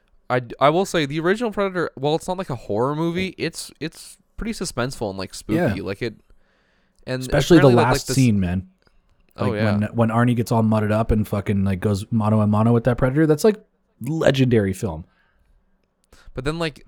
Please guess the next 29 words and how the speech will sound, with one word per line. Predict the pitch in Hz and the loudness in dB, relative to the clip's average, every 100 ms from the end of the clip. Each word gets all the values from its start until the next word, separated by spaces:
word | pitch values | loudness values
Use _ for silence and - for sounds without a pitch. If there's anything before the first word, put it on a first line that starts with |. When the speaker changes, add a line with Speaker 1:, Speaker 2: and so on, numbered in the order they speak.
| - | -4
Speaker 1:
all | 127 | -2
the | 135 | -4
Predator | - 127 123 | -2 -2 -2
movies | 113 104 | -4 -6
just | 101 - | -8 -10
went | 104 | -8
down. | 101 | -6
There | 113 | -6
was, | 143 | -4
like, | 175 - | -6 -6
the | |
one | 151 156 | -6 -6
where | 170 | -4
they | 156 | -2
were | 127 | -2
on, | 123 | -2
Speaker 2:
Yeah. | 127 | -6
Speaker 1:
like, | - | -8
the | 113 98 | -10 -8
alien | 98 107 107 | -8 -8 -10
planet | - 104 98 101 101 | -10 -8 -6 -6 -6
and | 101 104 | -10 -12
shit. | - 98 101 98 98 92 | -8 -4 -4 -2 -4 -4
And, | |
Speaker 2:
Yeah, | 117 101 | -4 -2
with | 104 | 0
Speaker 1:
like, | 113 | 2
Speaker 2:
Adrian | 110 117 104 | 4 2 2
Brody. | 98 98 92 85 87 | 2 0 0 -2 -6